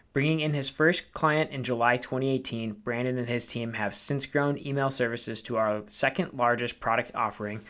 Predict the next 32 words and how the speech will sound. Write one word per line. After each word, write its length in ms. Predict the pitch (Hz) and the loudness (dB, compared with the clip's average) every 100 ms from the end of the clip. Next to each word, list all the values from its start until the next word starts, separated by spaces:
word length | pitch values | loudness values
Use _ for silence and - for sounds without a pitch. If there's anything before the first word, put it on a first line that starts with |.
| - - | -18 -10
all 240 | - 131 156 | 4 8 10
while 160 | 135 | 8
creating 440 | 135 - 127 131 135 | 6 2 2 2 0
a 120 | 117 | -4
wake 320 | 110 117 143 | -2 0 0
of 120 | - | -2
happy 300 | - 117 - | 0 0 2
clients 520 | 160 127 123 120 - - _ - | -2 2 4 2 0 -12 _ -8
and 120 | 113 | -4
hundreds 400 | - 139 151 143 | 2 4 4 2
of 80 | 139 | 2
thousands 480 | 139 117 113 110 | 6 6 4 -4
of 100 | 104 | -8
positive 520 | - 110 117 123 123 117 - | -2 -2 0 -2 -6 -8 -12
customer 400 | - - 127 127 | -8 -6 -4 -4
interactions. 680 | 113 117 104 101 98 101 - - - - - | -2 -2 -2 -4 -8 -10 -12 -16 -20 -18 -4
One 120 | 131 | 0
of 40 | 127 | 2
the 80 | |
littest 380 | 120 131 147 143 | 6 6 6 4
things 240 | 151 147 135 | 2 2 2
a 60 | |
person 340 | 127 139 143 135 | 4 4 4 0
can 200 | 131 127 | -2 2
do 280 | 131 160 175 _ | 6 6 4 _
is 160 | 117 110 | -8 -4
taking 440 | - 131 143 131 | -2 -2 0 2
what 180 | 127 147 | 2 4
opportunity 560 | 139 147 - 139 139 139 | 2 0 -2 0 2 2
they 200 | 131 117 | 4 2
are 100 | 107 | 2
given 380 | 107 143 160 | 2 2 4